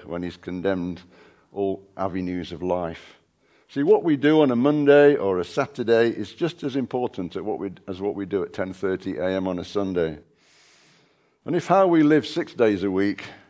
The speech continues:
is not in accordance with this verse here,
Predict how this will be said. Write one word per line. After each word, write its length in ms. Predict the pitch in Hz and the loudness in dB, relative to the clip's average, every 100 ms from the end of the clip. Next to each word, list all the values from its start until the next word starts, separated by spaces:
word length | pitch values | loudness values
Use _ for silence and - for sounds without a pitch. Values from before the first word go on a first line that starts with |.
| - | -14
is 160 | 98 | -8
not 180 | 110 117 | -4 -4
in 120 | 110 | -4
accordance 560 | 104 - 123 107 90 - | -4 -2 -2 -2 -6 -8
with 160 | 101 | -8
this 160 | 90 101 | -8 -8
verse 420 | 92 98 87 - | -2 -2 -2 -6
here, 360 | - 101 85 | -4 0 0